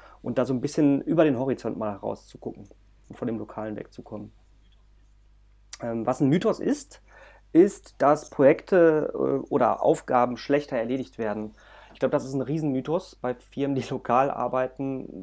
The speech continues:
weil sie es ja irgendwie nicht, ähm, ja, kontrollieren können in dem Sinne. Das stimmt aber nicht. Also das kann ich komplett entkräften, weil ich hab sowohl Projekte erlebt, die bei einer lokalen,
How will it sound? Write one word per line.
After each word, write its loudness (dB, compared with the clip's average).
weil 0
sie -6
es -12
ja -4
irgendwie -4
nicht, -8
ähm, -6
ja, -8
kontrollieren -2
können -4
in -6
dem -6
Sinne. -10
Das -2
stimmt 0
aber -4
nicht. -6
Also -4
das -16
kann 0
ich -6
komplett -4
entkräften, -6
weil -2
ich -10
hab -8
sowohl -4
Projekte -2
erlebt, -6
die -6
bei -4
einer -8
lokalen, -6